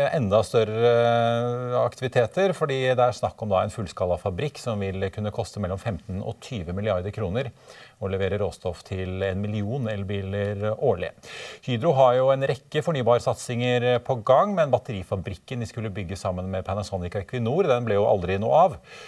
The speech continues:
Så hva er det som nå har fått aluminiumskjempen og dette oppkjøpsfondet Altor til å slå til på dette prosjektet? Vi tok en prat med Elkems nye partnere under en seanse på Hydros representasjonsbolig på Vekerø litt tidligere i dag.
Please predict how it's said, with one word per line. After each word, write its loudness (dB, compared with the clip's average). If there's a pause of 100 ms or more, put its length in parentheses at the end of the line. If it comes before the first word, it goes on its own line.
(180)
Så -4
hva 6
er 2
det -4
som -2
nå 2
har 6
fått -4
aluminiumskjempen -2
og -2
dette -4
oppkjøpsfondet -6
Altor -4
til -4
å 0
slå -2
til -4
på -4
dette -6
prosjektet? -2 (420)
Vi -8
tok -6
en -4
prat 2
med -4
Elkems -8
nye -4
partnere -4
under -2
en -6
seanse -6
på -10
Hydros -6
representasjonsbolig -6
på -2
Vekerø -4 (360)
litt -14
tidligere -8
i -10
dag. -8